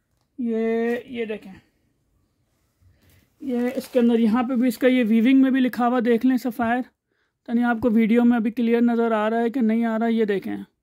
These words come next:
ठीक है जी। ये इसका weaving में भी लिखा हुआ है। ये हम sell करे थे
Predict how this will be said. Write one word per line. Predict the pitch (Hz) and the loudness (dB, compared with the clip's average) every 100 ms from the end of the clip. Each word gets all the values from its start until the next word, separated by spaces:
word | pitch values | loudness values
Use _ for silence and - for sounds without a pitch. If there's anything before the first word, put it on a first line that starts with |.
| _ _ _ _ _ - | _ _ _ _ _ -6
ठीक | 269 | -4
है | 311 | -2
जी। | 302 - - - - | -2 -4 -10 -12 -4
ये | 247 | -4
इसका | 247 262 | -2 -2
weaving | 247 254 294 | 0 0 0
में | 294 | 0
भी | 294 | -2
लिखा | 294 277 | -2 -2
हुआ | 277 277 | 0 2
है। | 294 294 - - - - | 0 -2 -10 -20 -18 -2
ये | 254 | 2
हम | 285 285 | 2 2
sell | 277 269 269 | 0 0 2
करे | 277 | 0
थे | 277 | 0